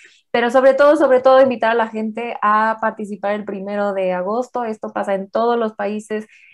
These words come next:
este tipo de ejercicios, eh, suceden en democracias, eh, a las que volteamos a ver de repente como democracias que queremos convertirnos, entonces, no se dejen engañar por ese discurso desmovilizador, es nuestro derecho, está en la Constitución, es una ley que,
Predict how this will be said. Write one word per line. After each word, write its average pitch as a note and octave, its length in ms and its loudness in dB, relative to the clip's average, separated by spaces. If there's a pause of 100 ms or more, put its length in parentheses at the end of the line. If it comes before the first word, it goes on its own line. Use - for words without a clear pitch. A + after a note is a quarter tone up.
(140)
este A3 240 0
tipo A3 240 -4
de A3 80 2
ejercicios, G#3+ 640 -6
eh, G3 200 -4
suceden A3+ 440 -4
en A3+ 100 0
democracias, G#3+ 680 -4
eh, G3 440 -12
a G3 120 -2
las G3+ 180 -4
que A3 80 -6
volteamos A#3 540 -2
a A3 80 -6
ver A3 180 -6
de A3 100 -8
repente G#3+ 520 -6
como G3 420 -8
democracias G3 560 -6
que G3 160 -10
queremos G3 320 -6
convertirnos, A3 640 -6 (500)
entonces, G#3 400 -4
no A#3 160 0
se A#3+ 140 0
dejen A#3 380 -4
engañar G#3+ 500 -4
por G#3+ 120 -6
ese G#3+ 160 -8
discurso A3 440 -8
desmovilizador, G#3 800 -4
es A3+ 100 -4
nuestro A3 300 -2
derecho, G#3+ 400 -4
está A#3+ 180 -6
en A3+ 60 -2
la A#3+ 100 -4
Constitución, G#3+ 880 -6
es A3+ 200 -2
una A#3 240 0
ley G#3+ 260 -2
que, G#3 320 -8